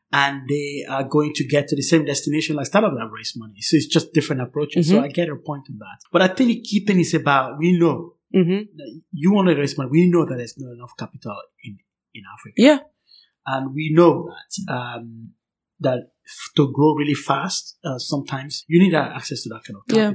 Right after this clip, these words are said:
Speaker 1: So I think there's an existential question to be answered a lot by African startup about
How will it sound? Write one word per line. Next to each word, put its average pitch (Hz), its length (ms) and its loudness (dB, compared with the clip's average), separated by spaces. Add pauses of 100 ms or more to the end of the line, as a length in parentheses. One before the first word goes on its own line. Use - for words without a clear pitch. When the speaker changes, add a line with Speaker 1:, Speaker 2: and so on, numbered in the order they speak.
(120)
Speaker 1:
So 139 520 -2 (1000)
I 156 60 0
think 233 200 2
there's 202 160 4
an 165 80 4
existential 175 720 0
question 208 560 -2 (160)
to 143 160 0
be 151 160 -2
answered 147 480 -2
a 156 80 0
lot 139 320 0
by 120 140 0 (120)
African 160 380 -2
startup 151 400 0 (100)
about 120 420 -4